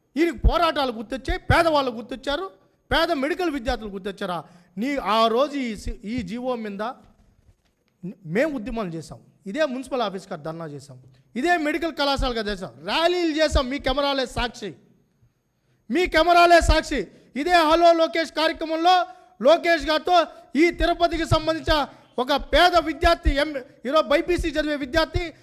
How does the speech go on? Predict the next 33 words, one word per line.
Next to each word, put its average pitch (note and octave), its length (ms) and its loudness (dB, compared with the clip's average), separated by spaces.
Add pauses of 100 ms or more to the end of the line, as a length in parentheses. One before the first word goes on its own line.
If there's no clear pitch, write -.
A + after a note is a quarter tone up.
(160)
"సార్ E4 240 2
వన్ D4+ 200 0
నాట్ E4+ 160 4
సెవెన్ D#4+ 260 2
వల్ల, D4+ 340 2 (300)
వన్ D#4+ 160 2
నాట్ F4 220 4
ఎయిట్ E4 160 -2
వల్ల D#4+ 340 2 (240)
మేము E4+ 240 4
మెడికల్ E4 440 -2
కళాశాలలో D#4 600 2
సీట్లు E4 460 -2 (220)
మేము D4+ 160 -2
కొనుక్కోవాల్సి E4 580 2
వస్తుంది, D#4 500 -2 (200)
ఆ C#4+ 100 4
జీవోని D#4+ 440 0
రద్దు C#4 260 0
చేయండి E4+ 280 0
సార్, E4 200 2 (260)
జగన్మోహన్ E4+ 520 2
రెడ్డి E4 180 -2
మా C#4+ 100 0
గొంతు F4 360 0
కోశారని" E4 520 2
చెప్పి C4+ 360 -8 (240)
ఆ G#3 100 -4
రోజు A#3+ 220 -4
అడిగిన A#3+ 240 -8
మాట G#3+ 260 -6
వాస్తవా D#4 460 0
కాదా? G#3+ 420 -4